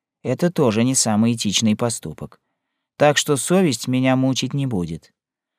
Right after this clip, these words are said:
Другое дело, что всё надо обдумать до мелочей. Как самому не влететь и её не подставить? Не потому, что я за неё волнуюсь, а потому, что теперь, ржа побери, все её личные проблемы,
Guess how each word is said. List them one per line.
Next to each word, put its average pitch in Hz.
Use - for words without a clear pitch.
Другое 180
дело, 143
что 143
всё 190
надо 160
обдумать 147
до 147
мелочей. 143
Как 160
самому 156
не 147
влететь 117
и 143
её 165
не 104
подставить? 90
Не 135
потому, 160
что -
я 131
за 127
неё 127
волнуюсь, 127
а 101
потому, 107
что 117
теперь, 123
ржа 101
побери, 90
все -
её 120
личные 110
проблемы, 107